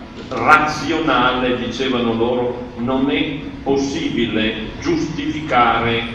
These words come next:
razionalmente la creazione dal nulla. Quello è un atto di fede, è una rivelazione. Non potremo mai dire se c'è creazione. Dal punto di vista razionale, dice San Tommaso,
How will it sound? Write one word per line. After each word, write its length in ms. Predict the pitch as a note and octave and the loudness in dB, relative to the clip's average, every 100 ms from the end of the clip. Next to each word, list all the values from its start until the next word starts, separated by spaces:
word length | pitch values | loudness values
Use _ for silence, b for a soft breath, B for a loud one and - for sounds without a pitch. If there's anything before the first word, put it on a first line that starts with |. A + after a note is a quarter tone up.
| - A2 | -8 0
razionalmente 1040 | D3 D3 C3+ B2 A#2 A2+ A2+ A2 A2 A#2 | 0 0 -2 -2 -2 -2 -2 -2 -2 -2
la 160 | A2 G#2 | 0 -2
creazione 580 | G#2+ G#2 G#2 A2+ G#2+ G#2+ | -2 -2 -2 -2 -2 -2
dal 220 | G#2 G#2+ | -2 -2
nulla. 480 | C3 A#2+ F#2 F2+ F2+ - | 0 2 0 -2 -4 -4
Quello 380 | B2+ C3 B2+ G#2+ | 0 2 2 2
è 40 | G#2 | 2
un 80 | G#2+ | 0
atto 280 | G#2+ G#2 G#2 | -2 -4 -6
di 80 | F#2+ | -6
fede, 480 | - F2+ F2+ F#2 F2+ - - - - - - - - - - - - - - - - | -8 -8 -6 -8 -8 -10 -12 -12 -14 -14 -14 -14 -14 -16 -16 -14 -14 -14 -14 -14 -8
è 80 | G#2+ | -6
una 220 | G#2+ G#2+ G#2 | -2 -2 -2
rivelazione. 840 | G#2+ G#2 F#2+ - - F#2 F2+ - - - - - - - - - - | -2 -2 -4 -6 -6 -4 -6 -8 -10 -10 -12 -12 -12 -12 -12 -10 -4
Non 120 | A#2+ | -2
potremo 380 | B2+ B2+ C3 B2+ | -2 0 2 2
mai 240 | C3+ - | 2 2
dire 420 | A2 G#2 F#2+ F#2 F#2 | 0 -2 -4 -4 -6
se 460 | A2+ G#2+ G#2+ - - - - - - | -4 -4 -4 -8 -14 -16 -16 -16 -10
c'è 280 | A2+ G#2 G#2 G#2 | -6 -6 -8 -8
creazione. 400 | G#2+ G#2 A2 G#2+ | -6 -6 -6 -6
Dal 100 | A2+ | -4
punto 180 | C#3+ C#3 | -2 0
di 60 | C#3 | 0
vista 180 | - | 0
razionale, 340 | B2+ B2+ B2 A#2+ | -2 -2 -2 -4
dice 160 | - | -6
San 200 | - B2 A#2+ | -2 -2 0
Tommaso, 480 | A#2 C#3 B2+ - | 0 2 0 -2